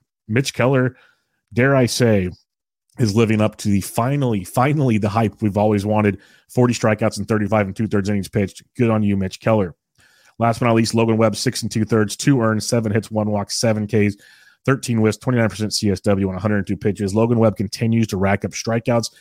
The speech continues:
That was something that faltered him last season, got people off of him draft season. I know if you listen to some of my shows, I've, I've, I've got an ear to the Giants. They're my team. Webb is a pitch mix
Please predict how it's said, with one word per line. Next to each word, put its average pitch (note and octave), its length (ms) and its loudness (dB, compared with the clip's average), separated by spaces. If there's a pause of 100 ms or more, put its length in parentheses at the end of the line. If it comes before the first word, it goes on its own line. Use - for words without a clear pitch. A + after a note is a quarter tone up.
(180)
That G#2 60 -8
was G2+ 100 -4
something G2+ 180 0
that G2 140 -4 (180)
faltered A2 340 0
him A2+ 160 0
last A2+ 280 0
season, A2+ 340 0 (240)
got A2 180 -2
people G#2 240 2
off A2 220 2
of G#2+ 80 -2
him G#2+ 120 2
draft G#2+ 280 2
season. A2+ 400 0 (340)
I G#2 80 -6
know A2 100 0
if G#2 100 -4
you G#2+ 60 0
listen A2 200 -2
to G2 60 0
some A2+ 120 -2
of G#2 60 0
my G#2+ 180 4
shows, A2 400 0 (460)
I've, G#2 340 0 (100)
I've, G#2 300 0
I've G2 160 -4
got A2 120 0
an A2 120 -2
ear A#2 120 2
to A#2 80 0
the A2+ 60 2
Giants. G#2 380 0
They're G#2+ 100 0
my G#2+ 120 4
team. G#2 420 -2 (800)
Webb A#2 360 4
is A2+ 180 -2
a G#2+ 100 0
pitch - 280 -4
mix - 500 -6